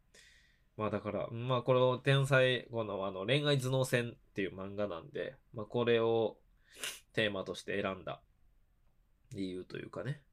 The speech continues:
うん。運に支配された世界の中でより正しい選択をしようとする人間の努力。それが思考。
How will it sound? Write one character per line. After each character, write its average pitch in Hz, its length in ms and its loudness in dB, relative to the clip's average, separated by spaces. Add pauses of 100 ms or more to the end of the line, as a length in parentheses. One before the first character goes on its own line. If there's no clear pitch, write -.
(180)
う - 40 -18
ん。 90 420 -18 (680)
運 160 220 0
に 131 120 0
支 135 120 0
配 120 180 4
さ 107 120 -2
れ 101 80 -2
た 95 60 -6
世 131 140 -2
界 113 160 2
の 101 80 -8
中 113 260 -2
で 139 180 4
よ 120 120 2
り 143 120 2
正 135 300 2
し 139 120 0
い 120 40 -2
選 123 240 -4
択 123 200 -2
を 120 60 2
し - 160 -2
よ 131 160 4
う - 20 -2
と 110 100 -2
す - 140 -6
る 143 280 2
人 127 180 0
間 151 240 2
の 131 100 0
努 127 100 4
力。 110 260 0
そ - 140 0
れ 147 120 4
が 156 80 4
思 147 80 -2 (180)
考。 92 280 -4